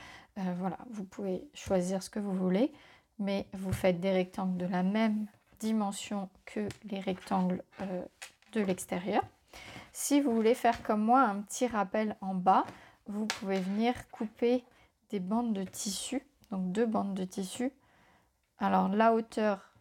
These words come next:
que vous souhaitez plus deux centimètres, toujours nos deux centimètres, et puis la largeur que vous avez déjà coupée.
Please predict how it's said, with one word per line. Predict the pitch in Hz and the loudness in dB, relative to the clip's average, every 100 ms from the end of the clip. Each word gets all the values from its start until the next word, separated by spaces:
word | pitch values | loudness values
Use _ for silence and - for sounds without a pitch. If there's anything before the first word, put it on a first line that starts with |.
| _ _ _ | _ _ _
que | - 254 240 | -4 0 0
vous | 220 202 202 | -2 -4 -6
souhaitez | - - 214 - 226 214 - | -4 -2 -2 0 2 2 -2
plus | - 262 262 - - | -2 2 2 -2 -10
deux | 190 185 247 | -8 2 4
centimètres, | 262 208 185 - 180 - - _ _ _ | 4 -2 -6 -6 -4 -6 -8 _ _ _
toujours | - 254 208 | -4 -2 0
nos | 190 | 0
deux | 180 190 | -2 -2
centimètres, | - 185 - 185 220 - | -4 -6 -4 0 0 -2
et | - | -8
puis | 185 | -4
la | 185 | 0
largeur | 180 185 185 190 220 | 0 0 0 0 -2
que | - | -6
vous | 185 185 | -4 -2
avez | 180 180 | -2 0
déjà | 190 196 | 0 -2
coupée. | 196 190 - | -4 -8 -10